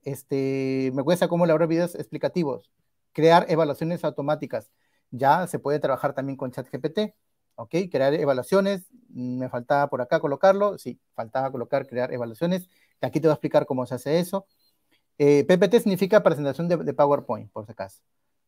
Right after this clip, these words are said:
Ya, eh, a ver, ponme otra necesidad, otra necesidad que, que tú tengas. Quiere generar actividades de evaluación con casos prácticos. Ya, también se puede hacer con chat G P T.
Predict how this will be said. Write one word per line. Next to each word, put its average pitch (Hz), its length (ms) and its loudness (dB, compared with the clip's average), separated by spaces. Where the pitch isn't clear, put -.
Ya, 123 460 -6
eh, 123 380 -4
a 139 60 -2
ver, 151 140 0
ponme 202 240 6
otra 233 220 2
necesidad, 190 440 2
otra 185 220 0
necesidad 185 300 0
que, 180 180 0
que 160 100 -4
tú 160 120 -4
tengas. 120 400 -8
Quiere 156 240 4
generar 156 300 4
actividades 170 380 4
de 170 60 0
evaluación 170 460 -2
con 147 160 0
casos 156 300 -2
prácticos. 120 500 -4
Ya, 135 240 4
también 143 260 -2
se 147 100 -4
puede 135 140 0
hacer 143 160 0
con 131 120 -4
chat 139 140 -8
G - 120 -10
P 123 100 -8
T. 208 280 -2